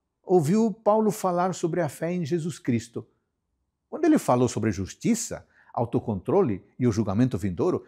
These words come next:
Félix ficou inquieto e decidiu encerrar a audiência. No entanto,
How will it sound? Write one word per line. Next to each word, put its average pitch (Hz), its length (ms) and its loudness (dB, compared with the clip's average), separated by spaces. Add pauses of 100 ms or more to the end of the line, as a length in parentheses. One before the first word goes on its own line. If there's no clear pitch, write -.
(140)
Félix 170 340 2
ficou 139 260 2
inquieto 135 680 0 (340)
e - 80 -2
decidiu 160 400 2
encerrar 131 480 2
a 113 60 2
audiência. 98 680 -6 (920)
No 107 60 -8
entanto, 147 420 -4